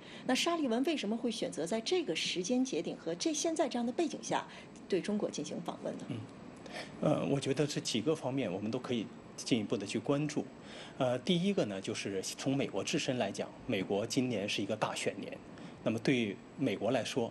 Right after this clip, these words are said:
Speaker 2: 所有的事情最高的政治就是维护它的大选。
Speaker 1: 嗯。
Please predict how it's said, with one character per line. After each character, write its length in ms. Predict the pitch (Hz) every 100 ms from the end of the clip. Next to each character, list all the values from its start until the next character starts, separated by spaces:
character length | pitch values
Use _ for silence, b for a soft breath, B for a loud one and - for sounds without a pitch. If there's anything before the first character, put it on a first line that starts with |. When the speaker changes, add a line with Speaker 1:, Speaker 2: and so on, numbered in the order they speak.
| - -
Speaker 2:
所 280 | - 117
有 100 | 139
的 100 | -
事 140 | - 120
情 180 | - 104
最 180 | - 110
高 160 | 127
的 80 | 123
政 220 | 113 123
治 180 | 98 104 -
就 140 | -
是 120 | 101 98
维 140 | 95
护 140 | 98 107
它 140 | 101
的 100 | 113
大 140 | 98
选。 180 | - 117 - B
Speaker 1:
嗯。 60 | B